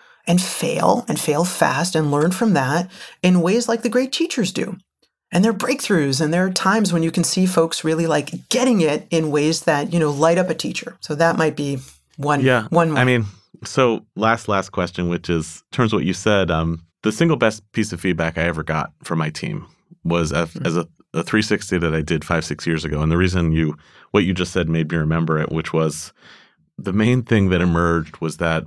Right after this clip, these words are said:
Speaker 2: a number of my colleagues said to me, "You don't manage us the way you teach." And I was like, "Oh, I know." It's
Speaker 1: Oh my God.
Speaker 2: It was intense. It was really intense. And it led to a magnificent conversation around what that dynamic feels like differently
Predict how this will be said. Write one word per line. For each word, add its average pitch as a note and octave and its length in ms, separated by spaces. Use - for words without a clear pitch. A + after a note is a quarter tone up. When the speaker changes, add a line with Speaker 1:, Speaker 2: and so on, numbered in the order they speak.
Speaker 2:
a - 20
number F#2 240
of E2+ 80
my E2 100
colleagues D#2 440
said D#2 200
to - 80
me, D#2 300
"You F#2 160
don't G#2 300
manage F2+ 460
us D#2+ 200
the D2+ 100
way D2 100
you D2 140
teach." - 460
And F2 100
I E2+ 80
was E2 180
like, A#1 300
"Oh, - 760
I F#2 140
know." E2 180
It's - 180
Speaker 1:
Oh D3+ 120
my C3 260
God. D#3+ 800
Speaker 2:
It F2+ 60
was F#2+ 160
intense. F#2+ 680
It F#2+ 60
was F#2 160
really G2+ 180
intense. F2+ 320
And F#2+ 140
it F#2 80
led G2+ 220
to G2+ 160
a F2 40
magnificent F2 800
conversation D2+ 800
around E2 460
what F2 380
that F#2 280
dynamic E2 460
feels E2 320
like E2 180
differently C#2+ 580